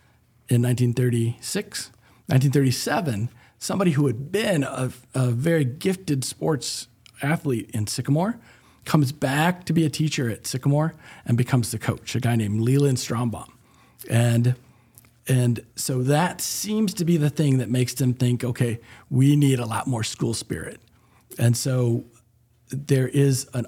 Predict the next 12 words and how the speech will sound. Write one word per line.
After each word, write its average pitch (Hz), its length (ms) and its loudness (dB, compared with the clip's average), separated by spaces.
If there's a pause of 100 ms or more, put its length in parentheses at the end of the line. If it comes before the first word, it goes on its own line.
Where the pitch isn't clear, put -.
article 156 540 0
in 127 160 0
Deca-, 120 320 -4
in 113 140 0
a 110 40 -2
DeKalb 120 360 -2
paper 202 400 -2 (420)
that - 160 -2
says 147 460 0
that 123 180 -8
Leland 131 340 0
Strombaum 98 680 -4